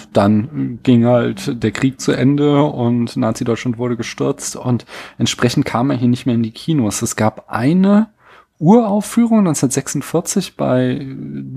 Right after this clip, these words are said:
ich weiß, ist das ein Filmfestival in Locarno? Ich nehme es stark an, ich weiß jetzt gar nicht welches. Und dann war er erstmal ein paar Jahre weg vom Fenster und so dann seine Erstaufführung in den deutschen Kinos hatte er dann neunzehnhundertfünfzig in Göttingen.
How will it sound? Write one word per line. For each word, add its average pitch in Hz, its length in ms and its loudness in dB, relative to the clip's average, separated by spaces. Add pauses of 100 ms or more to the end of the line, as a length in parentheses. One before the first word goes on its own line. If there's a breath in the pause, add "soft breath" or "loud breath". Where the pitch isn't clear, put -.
(380)
ich 117 80 -12
weiß, 101 160 -4
ist - 160 -4
das 123 140 -2
ein 104 60 -8
Filmfestival 202 600 -2
in 175 140 -2
Locarno? 190 580 0
Ich 156 140 -6
nehme 127 140 -2
es - 80 -8
stark - 200 -6
an, 123 200 -4
ich 127 100 -8
weiß 113 140 -6
jetzt - 160 -18
gar 110 100 -8
nicht 98 160 -10
welches. 123 540 -4
Und 131 400 2
dann 147 480 2
war 135 180 4
er 123 160 0
erstmal 120 380 0
ein 131 680 -6
paar 120 200 0
Jahre 113 340 -2
weg 131 140 -4
vom 170 200 -4
Fenster 165 400 -4
und 123 120 2
so 123 100 0
dann 117 260 2
seine 110 420 -2 (480 loud breath)
Erstaufführung 156 1160 0
in 123 160 2
den 113 120 4
deutschen 120 380 0
Kinos 220 600 2
hatte - 160 -6
er 123 160 -6
dann 120 160 0
neunzehnhundertfünfzig 127 1120 -2
in 113 160 0
Göttingen. 95 500 -4